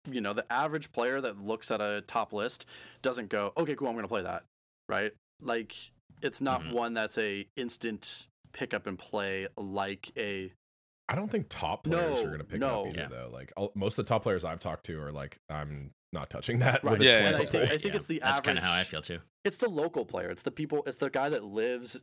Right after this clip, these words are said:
Speaker 1: ten blocks from the venue that's like, "Yeah, I might as well go." Uh, it's those kind of people that you worry about playing in that deck. But if it's those kind of players, I don't know if you're necess-,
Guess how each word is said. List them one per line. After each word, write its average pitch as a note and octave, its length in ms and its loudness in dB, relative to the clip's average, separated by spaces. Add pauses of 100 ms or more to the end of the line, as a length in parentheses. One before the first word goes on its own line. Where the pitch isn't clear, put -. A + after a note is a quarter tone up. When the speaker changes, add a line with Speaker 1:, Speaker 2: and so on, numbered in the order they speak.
(120)
Speaker 1:
ten B2+ 260 -2
blocks A2 400 -2
from A2+ 220 -2
the G#2+ 180 -4
venue G#2 540 -4
that's G2 240 -6
like, G2 180 -2
"Yeah, C3+ 160 0
I A2 60 -2
might G#2 160 -2
as G#2 100 -4
well G2 140 -4
go." G2 460 -2 (760)
Uh, G#2 480 2
it's A#2+ 140 -2
those C3+ 360 -2
kind A2+ 180 -2
of G#2 60 -6
people G#2 240 -4
that G#2 80 0
you G#2 80 -4
worry G2+ 180 0
about G#2+ 160 0
playing B2 260 -2
in B2 60 -4
that B2+ 140 0
deck. C3+ 220 0 (100)
But A2+ 280 0 (160)
if A#2+ 180 0
it's - 140 -4
those A2 200 0
kind C#3+ 160 -2
of C#3 60 -4
players, D#3+ 320 0
I A2+ 80 -6
don't A#2 140 -2
know A2+ 100 -2
if G#2+ 80 -6
you're A2 100 -2
necess-, G#2 480 -2